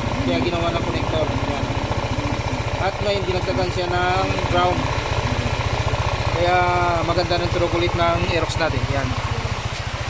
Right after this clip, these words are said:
Ito ang kadalasang nangyayari sa Aerox, yung Aero twelve. Ayan, guys, ah,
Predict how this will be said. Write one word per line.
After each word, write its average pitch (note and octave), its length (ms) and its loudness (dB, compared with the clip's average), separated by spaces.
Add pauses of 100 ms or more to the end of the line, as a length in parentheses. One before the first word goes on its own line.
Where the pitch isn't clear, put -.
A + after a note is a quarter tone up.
(880)
Ito D#3+ 160 2
ang G3 160 6
kadalasang F3+ 960 4
nangyayari E3+ 720 6
sa D3+ 480 6 (1040)
Aerox, F3+ 640 4
yung E3 160 4
Aero E3+ 320 8
twelve. D#3 320 6 (1900)
Ayan, D#3+ 160 2
guys, G3 240 2
ah, D#3+ 400 4